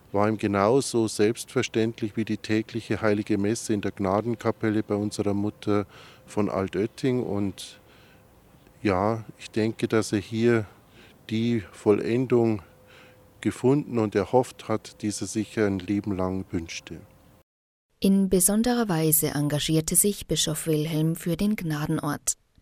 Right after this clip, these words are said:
Speaker 2: Neben zahlreichen weiteren Ehrungen und Auszeichnungen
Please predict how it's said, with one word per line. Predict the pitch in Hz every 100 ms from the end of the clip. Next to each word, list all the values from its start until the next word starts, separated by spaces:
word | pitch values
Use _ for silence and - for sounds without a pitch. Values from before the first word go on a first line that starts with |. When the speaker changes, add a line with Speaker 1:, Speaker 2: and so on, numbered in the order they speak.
| _ - - -
Speaker 2:
Neben | - 180 180 170
zahlreichen | - 202 214 262 233 220 220 208 170
weiteren | 156 165 - 156 147 -
Ehrungen | 165 156 160 170 190 214
und | - 160 147 143
Auszeichnungen | 147 - 156 151 - 170 170 170